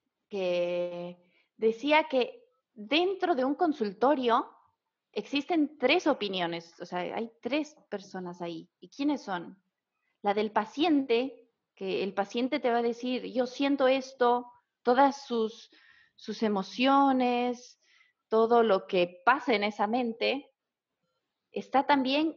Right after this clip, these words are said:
la persona del profesional, eh,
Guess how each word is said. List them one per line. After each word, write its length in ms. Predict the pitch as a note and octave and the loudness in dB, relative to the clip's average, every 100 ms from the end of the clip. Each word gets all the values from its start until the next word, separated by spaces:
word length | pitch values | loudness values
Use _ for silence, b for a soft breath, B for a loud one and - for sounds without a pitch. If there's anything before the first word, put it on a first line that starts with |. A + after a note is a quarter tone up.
| - | -6
la 140 | G#3 | -4
persona 400 | G#3+ G3+ A3+ C4+ | -4 -4 -2 0
del 180 | C4+ A3+ | 2 0
profesional, 960 | G#3+ G3 F#3+ F3+ F#3 F3+ A#3 B3+ B3 C4 _ _ _ _ _ _ - | 0 -2 -2 -8 -8 0 2 2 -2 -8 _ _ _ _ _ _ -14
eh, 840 | F3+ F3 E3+ E3+ E3+ D#3+ E3 | -10 -8 -8 -8 -8 -10 -12